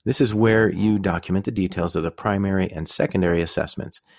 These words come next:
and you can include everything relative to why they called, as well as any additional pertinent negatives, kinda like the pertinent negatives that I just added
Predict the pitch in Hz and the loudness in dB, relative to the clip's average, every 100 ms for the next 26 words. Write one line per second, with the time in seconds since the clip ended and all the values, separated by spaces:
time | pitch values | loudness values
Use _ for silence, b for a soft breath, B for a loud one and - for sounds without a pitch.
0 | b b b _ - 87 87 92 92 92 | b b b _ 0 2 2 2 2 0
1 | - 95 90 - 131 143 143 113 104 98 | 2 2 2 0 2 2 2 4 4 4
2 | 92 82 85 - 82 82 78 80 - 85 | 2 -2 -2 -2 0 0 -2 -4 -4 -2
3 | 82 85 - 87 87 90 90 87 82 - | -2 -4 -6 -6 -4 0 0 0 -2 -4
4 | 113 123 127 110 95 92 - 90 85 - | -2 0 0 -2 0 -2 0 0 0 -6
5 | _ - 85 90 - 87 80 - - - | _ -2 0 0 0 0 0 -6 -8 -2
6 | 85 85 82 - 85 - 78 92 92 82 | 0 0 -2 -4 -4 -2 -2 -2 -2 -2
7 | 76 78 - - 73 78 - - 104 90 | -4 -6 -6 -6 -6 -8 -8 -2 -2 -2
8 | - | -6